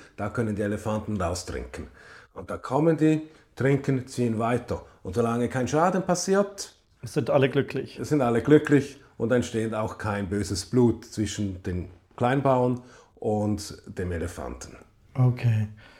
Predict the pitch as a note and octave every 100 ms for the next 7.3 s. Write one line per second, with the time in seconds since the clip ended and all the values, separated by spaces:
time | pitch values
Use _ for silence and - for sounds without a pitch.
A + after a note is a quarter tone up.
0 | - _ _ C#3+ C3+ C3 B2+ B2 - -
1 | D#3 F3 - D#3+ D#3+ F#3 C4+ A3+ - _
2 | - - - - C3+ G3+ G3+ F#3+ D3 E3+
3 | E3+ D#3 - - - C#3+ C#3 C#3 B2+ B2+
4 | D3+ E3 D#3+ D#3 D3+ D3+ F3 B2+ B2 D3
5 | D#3 D3 C#3+ D3 C3 B2+ B2+ A#2+ F2+ C3+
6 | F3 E3+ D#3+ E3 C#3+ C#3 C3 A#2+ - A#2
7 | C#3 D#3+